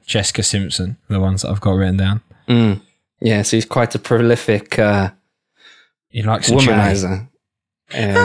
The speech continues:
Speaker 1: don't
Speaker 2: Um,
Speaker 1: know if he's a womanizer, but, like, I mean, if you could, you would, wouldn't you? You're telling me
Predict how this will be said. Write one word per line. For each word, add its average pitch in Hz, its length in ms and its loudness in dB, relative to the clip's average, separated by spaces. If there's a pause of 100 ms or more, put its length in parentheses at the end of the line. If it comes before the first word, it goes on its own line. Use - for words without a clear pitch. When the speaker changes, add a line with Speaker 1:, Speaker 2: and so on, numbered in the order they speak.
Speaker 1:
don't - 80 0
Speaker 2:
Um, 466 60 2
Speaker 1:
know 453 60 -4
if 415 60 -6
he's 381 120 -4
a 359 60 0
womanizer, 156 880 -2 (360)
but, 160 200 0
like, 185 300 -2 (540)
I 131 100 0
mean, 113 240 0
if - 160 -2
you 113 80 -2
could, 120 440 -4 (180)
you 104 160 -6
would, 151 240 -2
wouldn't 110 200 -2
you? 233 180 0 (300)
You're 262 220 2
telling 240 340 2
me 110 320 -2